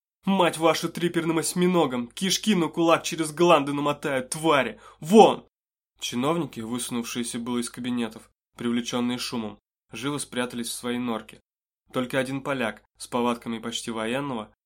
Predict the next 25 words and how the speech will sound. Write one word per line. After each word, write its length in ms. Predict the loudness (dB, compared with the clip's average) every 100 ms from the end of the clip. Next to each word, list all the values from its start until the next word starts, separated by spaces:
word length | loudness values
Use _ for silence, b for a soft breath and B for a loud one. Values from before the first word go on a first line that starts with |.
| _ -6
грозно 360 | 0 0 0
нахмурился 640 | -4 -4 -6 -6 -8 -14 -20 _ _ _ _
и 80 | -10
решительно 460 | -8 -6 -8 -8 -8
шагнул 300 | -6 -6 -8
в 60 |
коридор. 500 | -8 -8 -6 -6 -10 -16 _ _ _ _
«Я 200 | -4 -2
попрошу 520 | -2 0 -2 -2 -6
пана!» 480 | -2 0 0 -4 -12 _ _ _ -18
Факадан 480 | -10 -4 -2 -2 -2
ненадолго 460 | -2 -2 -2 -4 -8
прервал 480 | -8 -6 -4 -4
экзекуцию 580 | -6 -10 -10 -12 -10 -10
Войцеховского 840 | -10 -12 -12 -10 -10 -10 -10 -10 _ _ -12
и 60 |
шагнул 440 | -8 -6 -6 -4 -4
к 60 |
Грозному, 500 | -4 -4 -6 -12 -16 _ _
молниеносно 640 | -4 0 2 2 0 -4 -10
впечатывая 580 | -14 -8 -6 -6 -10 -12
кулак 440 | -6 -4 -4 -6
в 60 | -8
выдвинутую 580 | -8 -6 -6 -6 -8
челюсть, 520 | -6 -4 -4 -8 -14